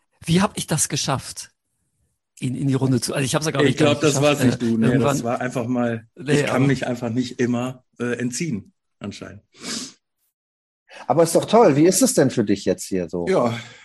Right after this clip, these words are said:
Speaker 2: ätzend. <laughs> Nein, alles, äh,
Speaker 1: Gut, Thorsten, dann machen wir mal
Speaker 2: alles
Speaker 1: weiter.
Speaker 2: gut. Äh, ich,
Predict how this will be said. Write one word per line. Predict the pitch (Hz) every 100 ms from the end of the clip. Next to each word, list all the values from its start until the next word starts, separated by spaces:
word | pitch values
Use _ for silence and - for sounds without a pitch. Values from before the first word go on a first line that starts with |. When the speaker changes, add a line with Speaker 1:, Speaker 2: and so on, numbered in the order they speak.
| _ _ _ _ -
Speaker 2:
ätzend. | 165 - 113 - - -
<laughs> | - 285 - 233 - 170 - 135 123 _ - - -
Nein, | 117 135 160 117 -
alles, | 123 151 156 - -
äh, | - 147 147 _ - -
Speaker 1:
Gut, | - 226
Thorsten, | 180 151 156
dann | 139
machen | 147 127
wir |
mal | 143
Speaker 2:
alles | 165
Speaker 1:
weiter. | 143 151 120
Speaker 2:
gut. | 139 - - _ _ -
Äh, | 127 147
ich, | 123